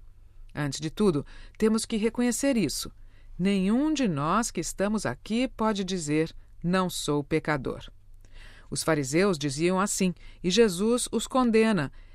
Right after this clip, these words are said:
Eram soberbos, vaidosos, se achavam superiores aos outros. Mas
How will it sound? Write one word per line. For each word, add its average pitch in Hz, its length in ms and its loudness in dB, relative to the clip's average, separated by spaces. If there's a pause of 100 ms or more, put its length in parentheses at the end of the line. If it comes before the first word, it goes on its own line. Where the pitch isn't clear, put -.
(120)
Eram 262 320 2
soberbos, 185 880 4
vaidosos, 160 760 2
se - 120 -2
achavam 202 440 0
superiores 202 920 4
aos 139 180 -2
outros. - 480 -6 (580)
Mas 220 400 0